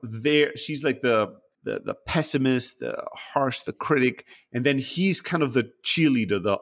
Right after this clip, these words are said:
optimist, the, you know, he's counterbalancing her. But when he said that about her, I said, "You know what? That's, that's a thing I connect with, with Sylvie. Like, I'm very similar, and that's something I recognize in her that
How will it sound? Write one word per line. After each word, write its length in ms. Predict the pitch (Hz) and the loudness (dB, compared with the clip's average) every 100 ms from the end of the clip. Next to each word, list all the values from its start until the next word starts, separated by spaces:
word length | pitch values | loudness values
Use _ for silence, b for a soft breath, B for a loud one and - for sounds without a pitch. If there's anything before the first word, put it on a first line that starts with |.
| - | 0
optimist, 640 | 127 - 113 95 - - | 0 0 -6 -4 -6 -4
the, 200 | 98 92 - | -2 -2 -2
you 100 | 120 | -2
know, 100 | 107 | 0
he's 160 | 117 | -2
counterbalancing 800 | - 156 135 113 120 123 107 101 | -2 -2 0 0 0 0 -4 -8
her. 140 | 98 - _ B B | -12 -14 _ B B
But 100 | 147 | 0
when 120 | 147 | 2
he 100 | 156 | 2
said 300 | 151 - 202 | 0 0 -2
that 140 | 202 202 | 0 0
about 320 | 139 131 123 - | 2 2 2 2
her, 280 | 208 131 - | 4 4 2
I 60 | 127 | 0
said, 260 | - 139 - B B | 0 -2 -4 B B
"You 80 | 170 | 0
know 60 | 196 | 4
what? 160 | 220 220 - | 4 2 -2
That's, 240 | 175 175 160 - _ _ _ _ _ | -2 0 -4 -10 _ _ _ _ _
that's 360 | 123 151 208 - - | 0 2 2 -2 -4
a 40 | |
thing 400 | - 190 180 147 - | -2 0 -2 -2 -2
I 160 | 123 | 0
connect 540 | 120 - 123 135 - - | 0 -4 -2 -2 -2 -2
with, 260 | 92 - _ - | -2 -4 _ -4
with 140 | 107 | -2
Sylvie. 500 | - - 117 98 - _ _ _ _ | 0 0 0 -2 -10 _ _ _ _
Like, 320 | - - - _ _ _ - | -10 -10 -10 _ _ _ -10
I'm 160 | 120 | -2
very 220 | 151 180 | 2 4
similar, 400 | 151 - 170 139 | 2 0 2 2
and 100 | 110 | 2
that's 260 | 107 117 - - - | 2 0 0 -14 -8
something 420 | - 120 113 110 | -4 -2 -2 0
I 40 | |
recognize 640 | 104 110 110 104 107 107 - | 2 2 0 -2 -2 -2 -4
in 140 | 110 | -6
her 320 | 92 - 120 104 | -6 0 2 4
that 280 | 98 95 | 2 0